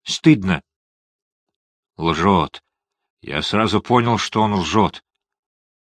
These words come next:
Ничего более не говоря, я взбежал в бельэтаж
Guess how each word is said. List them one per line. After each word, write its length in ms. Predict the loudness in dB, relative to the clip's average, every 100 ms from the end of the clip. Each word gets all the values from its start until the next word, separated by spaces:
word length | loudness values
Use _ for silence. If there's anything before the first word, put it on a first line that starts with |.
| _ _ _ _ _ _ _ -8
Ничего 480 | -4 -2 2 4 4
более 280 | 2 2
не 120 | 0 2
говоря, 520 | 2 4 4 2 -2 _ _ _ _ _ -8
я 280 | -2 0
взбежал 560 | -2 -2 -2 2 2 2
в 100 | 0
бельэтаж 720 | -2 -2 -2 0 0 -2 -8